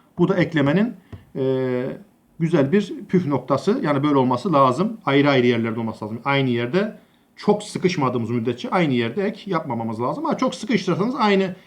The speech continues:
yerde olabilir ama kablonuzun burası çapı büyüyecektir. O zaman bantınızı çok güzel yaparsınız. Arasına izole koyarsınız. Diğer videolarımızda gösterdik. Ee, o şekilde bu eki de yapabilirsiniz diyorum. Bu da T T R'lerin ekleme,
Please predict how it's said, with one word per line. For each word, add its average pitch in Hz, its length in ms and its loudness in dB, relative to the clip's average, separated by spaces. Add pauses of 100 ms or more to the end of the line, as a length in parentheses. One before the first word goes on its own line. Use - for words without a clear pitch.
(200)
yerde 180 240 4
olabilir 185 240 2
ama 226 120 0
kablonuzun 185 500 2
burası 180 440 2 (500)
çapı 185 320 2
büyüyecektir. 135 680 2 (480)
O 220 100 2
zaman 202 260 4
bantınızı 185 520 4
çok 185 180 0
güzel 127 180 0
yaparsınız. 190 640 0 (280)
Arasına 160 400 0
izole 160 360 2
koyarsınız. 196 760 2
Diğer 151 220 2
videolarımızda 135 420 0
gösterdik. 143 600 -2 (520)
Ee, 143 400 -4
o 285 100 2
şekilde 160 480 2
bu 202 100 6
eki 160 200 2
de 208 40 6
yapabilirsiniz 170 680 0
diyorum. 202 380 2 (360)
Bu 185 120 2
da - 340 0
T 208 160 2
T 160 140 2
R'lerin 151 320 4
ekleme, 175 540 0